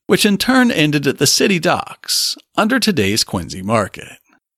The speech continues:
The contract called for the canal to be dug twenty feet wide at the Quincy Market end and forty feet wide at the North Station end.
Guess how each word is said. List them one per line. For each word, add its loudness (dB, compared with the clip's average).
The 2
contract 2
called 2
for -4
the -2
canal 2
to 2
be 0
dug 0
twenty 2
feet -2
wide 2
at -2
the -12
Quincy 0
Market 2
end -4
and 2
forty 2
feet -2
wide -4
at -8
the -4
North 0
Station 2
end. -16